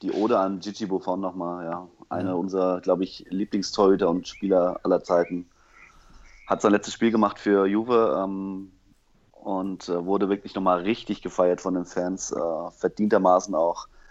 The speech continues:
Speaker 1: Ähm, und ja, ich musste einfach noch mal die Ode an Gigi, muss einfach noch mal erwähnt werden, was es einfach, was ein Sportsmann dieser Typ ist, ja.
Speaker 2: Er ist jetzt
Speaker 1: Und,
Speaker 2: zurückgetreten,
Speaker 1: äh,
Speaker 2: ne?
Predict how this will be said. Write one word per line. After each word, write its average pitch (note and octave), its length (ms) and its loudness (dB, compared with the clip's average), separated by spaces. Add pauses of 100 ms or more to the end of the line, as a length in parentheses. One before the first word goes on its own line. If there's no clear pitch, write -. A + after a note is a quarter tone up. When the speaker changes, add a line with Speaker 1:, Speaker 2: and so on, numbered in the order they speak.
(460)
Speaker 1:
Ähm, F2+ 640 -4 (320)
und F2 560 -2
ja, E2 300 2 (680)
ich - 120 -20
musste - 240 2
einfach G2+ 160 4
noch F#2 80 4
mal F2+ 120 2
die F2+ 100 2
Ode G2 260 2
an F2 280 -4
Gigi, - 400 -8 (180)
muss F2 200 -6
einfach F2+ 180 2
noch F#2 80 -2
mal E2+ 180 0
erwähnt E2 260 -2
werden, D#2+ 200 -2
was D#2+ 160 -6
es - 320 -10
einfach, D#2+ 460 -4 (300)
was F#2+ 200 0
ein E2+ 120 0
Sportsmann F#2 440 -2
dieser F2 180 -2
Typ - 220 -8
ist, - 160 -8
ja. - 200 -6 (1000)
Speaker 2:
Er A2+ 140 -14
ist A#2 100 -8
jetzt E2+ 340 -2
Speaker 1:
Und, - 0 -
Speaker 2:
zurückgetreten, D#2 720 -6
Speaker 1:
äh, - 0 -
Speaker 2:
ne? C3 180 -12